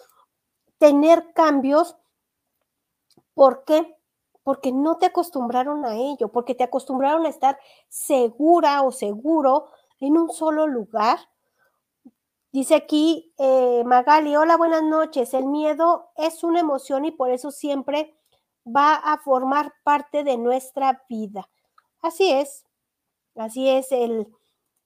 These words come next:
No lo vamos a poder quitar, pero sí podemos apoyarnos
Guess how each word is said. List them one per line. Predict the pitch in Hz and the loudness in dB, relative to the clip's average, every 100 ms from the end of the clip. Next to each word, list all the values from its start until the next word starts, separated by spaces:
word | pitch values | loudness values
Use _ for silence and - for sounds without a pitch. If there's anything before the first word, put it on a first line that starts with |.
| _ _ _ - | _ _ _ -12
No | - 285 | -2 2
lo | 370 | 4
vamos | 415 349 359 | 4 4 4
a | 349 | 2
poder | 330 240 240 | 0 -2 -2
quitar, | 277 - 262 285 | -6 -2 -2 0
pero | 302 285 | -4 -4
sí | - | -4
podemos | 349 349 311 311 320 | -2 0 0 -2 -2
apoyarnos | 269 226 208 226 277 277 262 294 - - | -2 -2 -4 0 0 0 0 -2 -2 -12